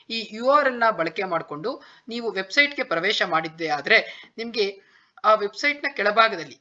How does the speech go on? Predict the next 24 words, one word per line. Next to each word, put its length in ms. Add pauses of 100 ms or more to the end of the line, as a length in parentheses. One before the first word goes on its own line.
ಈಗ 100
ಕಾಣಿಸ್ತಿರ್ತಕ್ಕಂಥ 840
ಪರದೆಯ 260
ಕೆಳಭಾಗದಲ್ಲಿ 720
ಚಲನ್ 420
ಸೃಜನೆ 420
ಅಂತಕ್ಕಂಥ 520
ಒಂದು 160
ಟ್ಯಾಬ್ 320
ಇದೆ. 80 (180)
ಈ 100
ಚಲನ್ 480
ಸೃಜನೆ 360
ಟ್ಯಾಬ್ 260
ಅನ್ನ 200
ಕ್ಲಿಕ್ 320
ಮಾಡ್ತೀರಾ. 300 (500)
ಚಲನ್ 260
ಸೃಜನೆ 380
ಟ್ಯಾಬ್ 260
ಅನ್ನ 140
ಕ್ಲಿಕ್ 320
ಮಾಡಿದಾಗ 340 (300)
ನಿಮ್ಗೆ 580